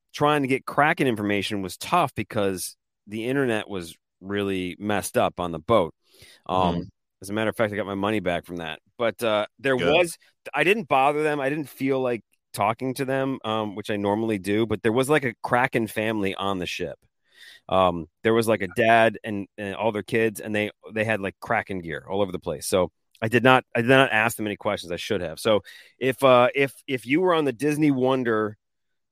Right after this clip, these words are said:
Speaker 1: going to Alaska that took off on July seventeenth and got back on the twenty-fourth, uh, and you listened to this podcast, dude, I, I should have said hello to you. So I saw some Kraken love on,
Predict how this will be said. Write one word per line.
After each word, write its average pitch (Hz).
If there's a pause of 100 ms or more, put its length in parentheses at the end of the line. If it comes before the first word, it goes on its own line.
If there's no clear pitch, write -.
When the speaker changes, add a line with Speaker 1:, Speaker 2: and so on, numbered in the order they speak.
(120)
Speaker 1:
going 127
to 127
Alaska 113 (460)
that 98
took 127
off 117
on 101
July 101
seventeenth 104
and 95
got 98
back 104
on 98
the 92
twenty-fourth, 101 (180)
uh, 87
and 98
you 110
listened 110
to 98
this 95
podcast, 92 (160)
dude, 98
I, 92
I -
should 107
have 92
said 98
hello 92
to -
you. 73
So 87
I 98
saw 107
some 101
Kraken 95
love 85
on, 82